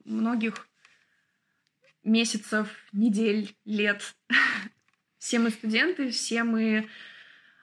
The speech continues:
э, контактируем с этим местом так или иначе, и все по-своему воспринимаем его.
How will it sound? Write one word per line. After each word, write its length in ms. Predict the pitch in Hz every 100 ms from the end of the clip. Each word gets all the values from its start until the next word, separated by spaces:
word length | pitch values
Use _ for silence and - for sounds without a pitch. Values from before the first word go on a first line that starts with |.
| _ _ _ -
э, 340 | 208 196 196 - _
контактируем 680 | - 240 254 - 294 262 226
с 60 | 220
этим 240 | 214 220
местом 360 | 226 302 302 262
так 220 | 226 226
или 180 | 220 226
иначе, 400 | 214 214 214 202
и 40 |
все 180 | 196 247
по-своему 480 | 247 226 226 247 233
воспринимаем 720 | 220 - 226 240 214 175 180
его. 400 | 180 170 160 -